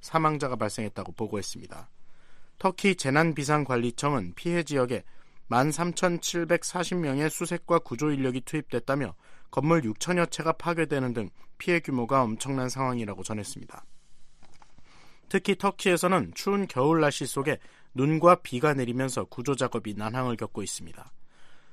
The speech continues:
한편 유니세프는 이번 지진으로 터키와 시리아에서 수천 명의 어린이가 사망했을 것으로 추정했습니다. 세계보건기구 더블유에이치오는 터키와 시리아를 강타한 지진으로 어린이를 포함해 이천만여 명이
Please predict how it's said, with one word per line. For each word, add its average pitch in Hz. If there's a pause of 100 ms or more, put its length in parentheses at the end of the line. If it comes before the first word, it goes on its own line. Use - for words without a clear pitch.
(160)
한편 196
유니세프는 175
이번 156
지진으로 151 (200)
터키와 180
시리아에서 151
수천 185
명의 160
어린이가 123
사망했을 156
것으로 104
추정했습니다. 104 (1800)
세계보건기구 180
더블유에이치오는 165
터키와 202
시리아를 185
강타한 139
지진으로 135
어린이를 170
포함해 135
이천만여 151
명이 123